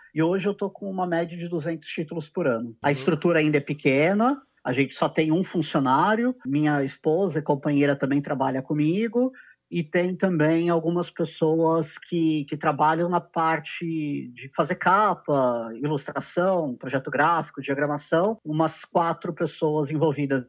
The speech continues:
Speaker 1: nisso.
Speaker 2: Cara, mas duzentos títulos já é uma, um número razoável, e considerando o tamanho da editora. Você é que lê os originais e, e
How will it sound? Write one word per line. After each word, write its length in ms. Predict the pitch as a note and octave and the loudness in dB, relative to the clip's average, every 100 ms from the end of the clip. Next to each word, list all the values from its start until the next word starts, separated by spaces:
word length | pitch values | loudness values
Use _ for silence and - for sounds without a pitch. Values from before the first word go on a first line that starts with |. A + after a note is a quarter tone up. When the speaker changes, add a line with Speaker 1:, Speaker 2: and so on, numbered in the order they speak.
| B2 | -10
Speaker 1:
nisso. 340 | A#2+ - - D3 _ | -10 -10 -16 -16 _
Speaker 2:
Cara, 180 | - A2 | -8 -6
mas 200 | G#2+ G2+ | -6 -8
duzentos 360 | G2+ G#2 B2+ - | -10 -8 -8 -10
títulos 600 | - D3 C#3+ D3+ D3 C#3+ | -10 -10 -10 -10 -6 -2
já 120 | C3+ | -2
é 80 | C3 | -2
uma, 560 | C3+ C#3+ C#3 B2+ G2+ - | -4 -10 -10 -10 -12 -16
um 300 | F2+ F2+ F#2+ | -20 -16 -14
número 320 | G#2 A2+ A#2+ | -12 -10 -8
razoável, 920 | A2 A2+ A2 G#2 G#2 A#2 B2+ C#3+ D3 D3 - | -6 -6 -6 -4 -2 -2 -4 -8 -8 -12 -20
e 120 | G#2 | -18
considerando 1040 | - B2 C3 B2 A#2+ A#2 B2+ C3+ D3 C3+ - | -10 -10 -6 -4 -2 -2 -4 -8 -10 -10 -14
o 120 | G2 | -10
tamanho 640 | - A2+ A2 A#2 B2 C3 | -6 -6 -6 -6 -8 -10
da 160 | A2+ A#2+ | -8 -8
editora. 360 | A#2 A2+ A2+ G#2+ | -8 -8 -6 -4
Você 420 | G#2+ G#2+ - D3 | -6 -6 -2 -4
é 40 | |
que 160 | - C#3 | -4 -10
lê 320 | A2 A2+ C#3 | -4 -2 -2
os 220 | C3+ G#2 | -4 -6
originais 920 | G#2+ G#2+ G#2 G2 G#2+ C#3 C#3 B2+ G#2 | -6 -6 -6 -6 -4 -4 -4 -6 -6
e, 60 | G2+ G#2+ G2+ | -8 -8 -10
e 80 | G2 | -12